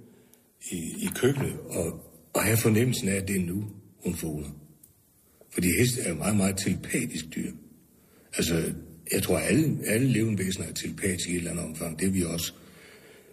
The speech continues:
Men heste er det i ekstrem omfang. Og, øh,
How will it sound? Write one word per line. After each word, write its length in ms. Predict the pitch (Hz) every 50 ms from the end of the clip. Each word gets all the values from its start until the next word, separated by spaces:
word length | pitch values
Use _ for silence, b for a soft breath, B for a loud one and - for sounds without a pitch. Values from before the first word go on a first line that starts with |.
| B _
Men 120 | - 104 95
heste 300 | 104 131 151 - - 110
er 120 | 110 120
det 80 | 120 113
i 40 |
ekstrem 420 | 101 95 - - 156 156 143 - -
omfang. 360 | 82 - - - - - - - - - _ _ _ _ _ _ _ _ - - - - _ _
Og, 380 | - 90 87 82 80 76 78 78
øh, 300 | 78 76 76 76 76